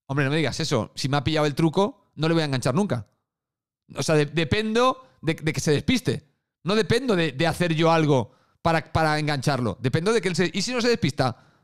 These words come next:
Porque está hoy fino el chaval y concentradísimo. Claro, entonces,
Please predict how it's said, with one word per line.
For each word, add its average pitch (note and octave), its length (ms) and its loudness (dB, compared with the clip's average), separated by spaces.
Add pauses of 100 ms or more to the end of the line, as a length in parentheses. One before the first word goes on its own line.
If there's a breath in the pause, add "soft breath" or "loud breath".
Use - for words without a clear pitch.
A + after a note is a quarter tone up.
(180 soft breath)
Porque E3 200 0
está F3+ 200 2
hoy F3+ 140 4
fino F3 240 0
el E3 80 0
chaval E3+ 300 2
y E3 80 0
concentradísimo. D#3 880 0 (420 soft breath)
Claro, D3+ 220 0
entonces, D#3+ 280 -4